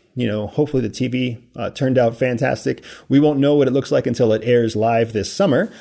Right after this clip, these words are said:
and I'll tell you all the details when it goes live, of course. But the story here is about John and the medicine man, because two days later, we're still on location,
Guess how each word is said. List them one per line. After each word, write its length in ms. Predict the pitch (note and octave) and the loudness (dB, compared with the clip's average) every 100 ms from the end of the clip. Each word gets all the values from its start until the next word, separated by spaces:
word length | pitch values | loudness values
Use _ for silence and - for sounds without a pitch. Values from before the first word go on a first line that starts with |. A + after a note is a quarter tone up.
| - | -8
and 140 | A#2 A#2 | -2 0
I'll 100 | A2+ | 0
tell 160 | A#2+ | 0
you 140 | A#2+ A#2+ | 0 2
all 220 | C3 D#3 | 2 4
the 80 | D#3+ | 0
details 440 | C#3 C#3 C#3+ D#3 | -2 -2 -2 -2
when 140 | A2+ | -4
it 80 | G#2+ | -4
goes 220 | A#2+ C3+ | -2 -2
live, 240 | A#2 G#2 A#2+ | 0 0 -2
of 100 | B2+ | -4
course. 400 | F#2+ G2 - - _ _ _ - | -6 -6 -10 -18 _ _ _ -2
But 160 | C#3 | -2
the 80 | A#3+ | -2
story 320 | - B3 A#3 | -2 0 0
here 300 | C#3 A#2 A#2 - - - | 2 0 0 -4 -16 -4
is 100 | B2 | -2
about 260 | D3 D3 | 0 -2
John 300 | D3+ A#2 G#2+ | 0 -2 0
and 100 | A2+ | -2
the 40 | C3+ | -2
medicine 400 | G3 C4 - G2 | -2 -2 -4 -6
man, 240 | D#2+ - - - - | -8 -12 -20 -18 -6
because 280 | D3 D3+ D3+ | -2 -2 -4
two 280 | - D#4 | 0 0
days 260 | D4+ B3 F#3+ | 2 0 0
later, 480 | C3+ A#2 F2+ D3+ A3 - | 0 0 0 -4 -6 -10
we're 140 | A2 G#2+ | -6 -6
still 300 | - E3+ G3+ | -2 -2 0
on 160 | F#3 | 0
location, 640 | A#2+ A2+ F2+ E2+ G#2 F#3 | -2 -2 -4 -6 -8 -10